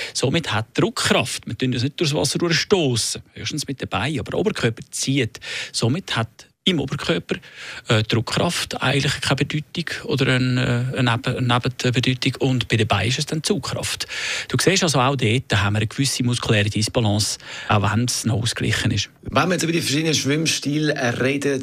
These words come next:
Speaker 2: welcher Schwimmstil wäre am ehesten noch ausgeglichen vom Bewegungsablauf her?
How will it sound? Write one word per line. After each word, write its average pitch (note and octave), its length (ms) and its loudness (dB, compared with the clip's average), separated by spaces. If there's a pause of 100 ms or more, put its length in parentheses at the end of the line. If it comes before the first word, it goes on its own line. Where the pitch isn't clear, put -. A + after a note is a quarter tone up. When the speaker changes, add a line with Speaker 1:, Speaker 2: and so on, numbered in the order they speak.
(140)
Speaker 2:
welcher C3 440 -2
Schwimmstil C3+ 640 0 (360)
wäre B2 280 2
am B2+ 140 0
ehesten D3 500 2
noch C3 140 2
ausgeglichen G#2+ 800 -2
vom F#2 280 -4
Bewegungsablauf F2+ 1000 -4
her? D#2 160 -8